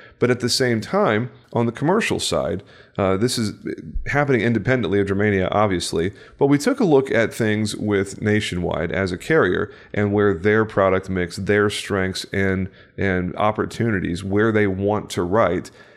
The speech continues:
And we made the decision that there was significant enough overlap with Liberty Mutual, which is one of our core carriers we write a good amount of business with,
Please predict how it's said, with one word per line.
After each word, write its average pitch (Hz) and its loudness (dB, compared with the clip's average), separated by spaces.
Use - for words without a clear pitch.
And 113 0
we 113 2
made 135 2
the 127 -4
decision 104 0
that 101 -2
there 110 4
was 107 2
significant 139 0
enough 98 0
overlap 95 0
with 107 2
Liberty 120 4
Mutual, 107 0
which 104 0
is 95 -4
one 101 0
of 98 0
our 95 2
core 107 0
carriers 92 0
we 92 -2
write 95 2
a - -4
good 120 2
amount 101 0
of 87 -4
business 87 -2
with, 78 -2